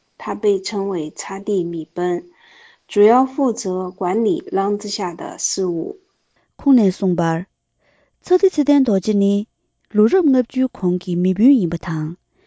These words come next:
Speaker 2: སྐབས་དེ་དུས་ཁོང་དང་དེ་མིན་བཀུ་ཕྲག་གཅིག་མཉམ་དུ་མི་བུན་ནང་ཉུང་ཡོད་དོ། ཁོང་ལ་ཚང་མས་མི་བུན་ཚ་དེ་ཞུས་ཤིང།ལས་འགན་གཙོ་བོ་ནི་ནང་ཚ་ཞག་གི་ལས་དོན་དེ་འཛིན་སྐྱོང་བྱ་རྒྱུ་དེ་རེད།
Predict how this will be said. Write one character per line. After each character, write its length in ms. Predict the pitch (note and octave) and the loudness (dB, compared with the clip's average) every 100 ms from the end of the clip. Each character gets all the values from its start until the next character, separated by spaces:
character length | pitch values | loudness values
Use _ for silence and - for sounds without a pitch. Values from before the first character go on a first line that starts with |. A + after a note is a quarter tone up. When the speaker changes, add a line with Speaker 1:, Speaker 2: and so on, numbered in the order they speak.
| _ _ _ - | _ _ _ -2
Speaker 2:
སྐབས་དེ་དུས་ཁོང་དང་དེ་མིན་བཀུ་ཕྲག་གཅིག་མཉམ་དུ་མི་བུན་ནང་ཉུང་ཡོད་དོ། 4000 | F4+ - F3 F3+ F3 F3+ _ _ _ _ - B3 B3 A3 F#3 - G3 G#3+ A#3 D#4+ F#4+ C4+ - G#3 G3+ G3 F3 E3+ E3 F3+ _ _ _ _ - G#3 F#3+ C#4+ F4+ D4+ C#4+ C#4+ A3 D#3+ D#3+ - E3+ E3+ F3+ - _ _ _ _ _ - | -2 -2 -2 2 2 0 _ _ _ _ 0 4 4 2 0 0 0 2 2 0 2 0 0 0 2 2 0 0 -2 -4 _ _ _ _ 2 2 6 4 6 4 6 4 2 0 -2 -2 0 0 -2 -6 _ _ _ _ _ -6
ཁོང་ལ་ཚང་མས་མི་བུན་ཚ་དེ་ཞུས་ཤིང།ལས་འགན་གཙོ་བོ་ནི་ནང་ཚ་ཞག་གི་ལས་དོན་དེ་འཛིན་སྐྱོང་བྱ་རྒྱུ་དེ་རེད། 4000 | - C4 A3+ - G3+ G3 F#3+ F3+ F#3 _ _ - G#3 G3 A#3 B3+ - F4+ F4+ - F3+ E3+ - E3+ D#3+ F3+ _ _ _ _ _ - G3 G3+ A3 E4 D#4+ C#4+ C#4+ C4 G#3+ G#3+ - _ _ _ _ _ E4 F4 F#4 - A3+ F#3+ F#3 E3+ E3+ - A3+ A#3 G3 E3+ F3 - _ _ _ - G#3 A#3 F4 B3 E3+ F#3 F3 F3 E3+ E3+ E3+ F3+ | 2 4 4 2 0 2 2 2 -2 _ _ 0 4 6 6 4 2 0 0 -2 -2 -2 0 2 2 0 _ _ _ _ _ -2 2 2 4 4 4 4 4 4 2 -2 -8 _ _ _ _ _ 4 6 4 0 -2 -2 -2 0 0 2 0 0 0 0 -2 -10 _ _ _ 2 4 6 4 4 -2 -8 -4 -4 0 0 0 -2